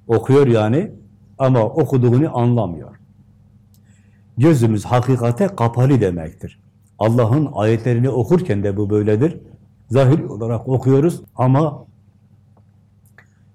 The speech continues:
ne dediğini anlamıyoruz. Eğer anlamadıksa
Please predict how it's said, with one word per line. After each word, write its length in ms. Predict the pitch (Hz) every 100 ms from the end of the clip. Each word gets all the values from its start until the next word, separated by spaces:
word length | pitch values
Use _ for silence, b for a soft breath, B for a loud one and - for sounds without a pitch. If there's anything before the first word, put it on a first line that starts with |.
| -
ne 220 | 127 151
dediğini 420 | 147 113 110 127 156
anlamıyoruz. 800 | 127 127 143 113 92 87 - _ _ _ _ _ _ _ _ -
Eğer 220 | 131 139
anlamadıksa 1040 | 135 131 151 170 131 185 - - 127 135